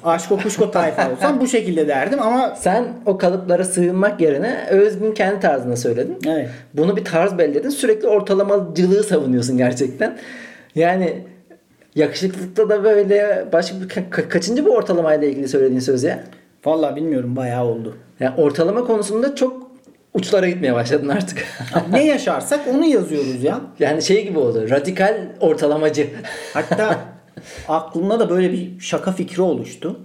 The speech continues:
Speaker 2: Hı hı.
Speaker 1: Yani ortalama düz insan. Hani kıyafet beden seçiminde şey var ya. Large var, bir de X large var.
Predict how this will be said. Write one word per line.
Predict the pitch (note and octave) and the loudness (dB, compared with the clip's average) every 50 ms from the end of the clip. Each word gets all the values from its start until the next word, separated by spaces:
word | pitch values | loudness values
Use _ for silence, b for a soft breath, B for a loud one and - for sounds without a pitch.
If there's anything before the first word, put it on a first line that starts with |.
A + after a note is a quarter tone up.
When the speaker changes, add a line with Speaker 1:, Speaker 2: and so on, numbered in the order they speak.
| - - | -14 -12
Speaker 2:
Hı | G#2+ | -10
hı. | F#2+ F#2+ - A#2+ B2+ B2+ B2+ - - _ _ _ _ _ _ _ _ _ _ _ _ _ _ _ _ _ _ _ _ _ _ - - | -10 -10 -8 -8 -8 -8 -8 -14 -20 _ _ _ _ _ _ _ _ _ _ _ _ _ _ _ _ _ _ _ _ _ _ -12 -8
Speaker 1:
Yani | B2+ B2+ C3 C3 C3 - - | -6 -4 -4 -4 -6 -4 0
ortalama | E3+ E3 E3+ E3 - F#3 F3 E3+ E3+ E3+ D3+ C3+ C3 | 2 2 2 2 0 0 0 0 2 0 0 -2 0
düz | D3+ F3+ D#3+ D3+ | -2 -2 0 2
insan. | C#3 B2 A#2 - - - - - - - _ _ b b b b b b b b b b b b b | 0 0 0 -2 -8 -10 -12 -12 -18 -20 _ _ b b b b b b b b b b b b b
Hani | _ - C3 B2+ B2 B2 - - - _ _ _ _ _ _ - - _ _ _ _ _ _ _ - | _ -4 -2 -2 -2 -2 -6 -10 -18 _ _ _ _ _ _ -20 -20 _ _ _ _ _ _ _ -12
kıyafet | - - F3 E3+ F3+ F#3 F#3 G#3+ - D3+ | -2 0 2 2 2 0 -2 -4 -2 0
beden | F3 F3 E3+ F#3+ G3 F#3 | 0 2 2 2 0 0
seçiminde | F#3 F#3 F3+ - F3+ F3+ E3+ E3+ | -2 -4 -2 0 0 0 0 0
şey | - F#3 F3+ F3 | 0 0 0 0
var | G3+ G#3+ F3 | 0 0 0
ya. | B2+ A2 - - - - C3+ C#3 D3+ | -4 -6 -8 -10 -14 -14 -6 -2 0
Large | F3+ G#3 A#3 A#3 - - - | 0 0 0 -4 -8 -4 -2
var, | D#3 E3 G#3 - - - - | -2 -2 -2 -4 -8 -16 -12
bir | - A3 | -6 -4
de | G#3+ - | -4 -2
X | G#3+ G3+ - - - E3+ | -2 -4 -4 -2 -2 -2
large | C#3+ A#2 - - - | -2 -2 -4 -8 -10
var. | A#2 C3 F#3 | -8 -8 -8